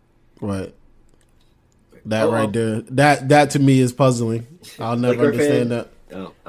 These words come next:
Speaker 2: um, yeah, for me, uh, I mean, I like the Sixers as a whole, but the, I, I have, like, two problems with their team currently.
Speaker 1: Mm-hmm.
Speaker 2: Uh, Tobias Harris needs to step up as that third option because I, I think when Harden, if Harden and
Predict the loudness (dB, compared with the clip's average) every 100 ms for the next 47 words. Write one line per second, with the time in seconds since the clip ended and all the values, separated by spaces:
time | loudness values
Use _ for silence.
0 | -14 -14 -18 _ _ _ -2 -2 -2 -6
1 | -4 -4 -6 -8 -12 -10 -4 -4 -4 -8
2 | -14 -12 -10 -10 -14 -6 -4 -2 -4 -12
3 | _ _ _ _ _ _ _ -14 -6 -6
4 | -6 -10 -14 _ _ -12 -10 -4 -2 -2
5 | -4 -8 -10 -8 -10 -10 -10 -10 _ -10
6 | -6 -6 -8 _ _ -16 -12 -10 -10 -10
7 | -12 -14 _ _ _ -6 -4 -4 -6 -12
8 | -8 -4 -4 -4 -4 -6 -8 -18 -16 -14
9 | -12 -12 -12 -10 -10 -8 -6 -6 -10 -12
10 | -16 -16 _ _ -20 _ _ _ _ -20
11 | -20 -20 -12 -10 -10 -10 -10 -10 _ -12
12 | -10 -10 -10 -14 _ -10 -10 -8 -6 -4
13 | -4 -8 -12 -6 -6 -6 -8 -8 -8